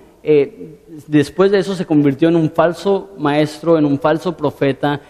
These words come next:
en un hereje. Eso nos dice la tradición, la verdad no sabemos, eh, cuán cierto sea, eh, pero lo que sí podemos ver es que su corazón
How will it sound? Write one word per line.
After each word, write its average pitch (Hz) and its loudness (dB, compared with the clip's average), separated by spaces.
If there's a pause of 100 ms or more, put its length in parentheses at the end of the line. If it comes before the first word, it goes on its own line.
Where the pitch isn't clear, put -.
en 143 0
un 156 4
hereje. 143 0 (260)
Eso 160 0
nos 170 2
dice 151 -2
la 170 2
tradición, 143 0
la 135 -2
verdad 131 0
no 143 2
sabemos, 143 0
eh, 131 -8 (440)
cuán 143 2
cierto 139 -2 (280)
sea, 147 -4 (440)
eh, 147 -2
pero 147 2
lo 139 2
que 143 0
sí 208 -8
podemos 185 0
ver 175 -2
es 165 -4
que 196 -4
su - -12
corazón 160 -2